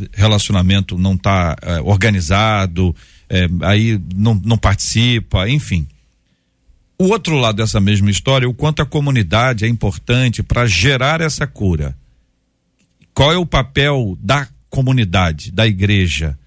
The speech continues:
Não é da liderança especificamente, não é do pastor, da comunidade, do povo. Nós estamos, a maioria é povo. A maioria é, é o irmão, é a irmã, é gente que conhece, tá acompanhando, tá desconfiado.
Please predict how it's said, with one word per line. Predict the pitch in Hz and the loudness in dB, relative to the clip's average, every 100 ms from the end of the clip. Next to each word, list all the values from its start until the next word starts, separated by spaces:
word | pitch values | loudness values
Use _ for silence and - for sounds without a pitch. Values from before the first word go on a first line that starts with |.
| _ _ - | _ _ -2
Não | 120 143 | 2 2
é | 143 | 2
da | 139 | 0
liderança | 139 147 143 117 127 139 135 - | -2 0 0 2 2 2 0 -2
especificamente, | 98 - 101 - 98 92 87 82 | -4 -2 -2 0 0 0 2 2
não | 90 | 2
é | 139 | 2
do | 151 | 0
pastor, | 139 113 - - 147 147 127 101 - | 0 0 -2 -2 0 2 0 -2 -4
da | 139 | -4
comunidade, | 139 170 165 165 110 107 110 | -2 -2 0 -2 0 0 0
do | 156 | -2
povo. | - 165 160 107 90 | 0 2 2 0 -2
Nós | 104 113 | -2 -4
estamos, | 151 156 | -4 -2
a | 143 | 0
maioria | 151 170 143 180 | 2 2 2 0
é | |
povo. | - 143 147 101 73 - _ _ _ _ | 0 0 0 0 -6 -14 _ _ _ _
A | 113 | 0
maioria | 151 160 156 190 196 143 | 2 2 2 2 0 0
é, | 143 | 0
é | |
o | 151 131 | 2 0
irmão, | 82 113 143 120 | 2 2 2 2
é | |
a | |
irmã, | 113 82 98 135 117 | 0 0 2 2 2
é | |
gente | 95 131 | 0 -2
que | 135 | -2
conhece, | 131 110 92 127 117 | -2 0 2 2 0
tá | - | -2
acompanhando, | 113 127 104 98 87 123 117 | -2 0 0 2 2 2 0
tá | 135 | -2
desconfiado. | - 131 123 - 95 127 123 90 | -2 -2 -2 0 2 2 0 -2